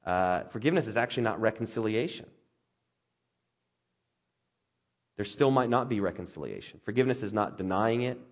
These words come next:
uh, forgetting it, uh, refusing to take the wrong seriously,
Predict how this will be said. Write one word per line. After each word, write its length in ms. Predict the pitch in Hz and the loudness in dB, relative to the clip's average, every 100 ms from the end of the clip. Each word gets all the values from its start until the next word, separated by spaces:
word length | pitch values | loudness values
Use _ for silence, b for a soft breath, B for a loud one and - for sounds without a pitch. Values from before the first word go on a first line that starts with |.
| - _ _ _ _ _ _ | -20 _ _ _ _ _ _
uh, 120 | 82 | -4
forgetting 540 | 80 - 95 107 120 139 | -2 -2 4 4 4 2
it, 260 | 165 - - _ _ _ _ _ _ _ _ 95 | 0 -4 -16 _ _ _ _ _ _ _ _ -4
uh, 100 | 92 | 0
refusing 540 | 95 98 131 131 131 | 0 0 2 2 2
to 80 | 113 | 0
take 380 | - 123 120 - | 0 -2 -2 -2
the 80 | 104 | 2
wrong 380 | 104 104 104 | 4 4 0
seriously, 720 | 104 - 104 110 113 131 131 | -4 -2 2 2 0 -2 -2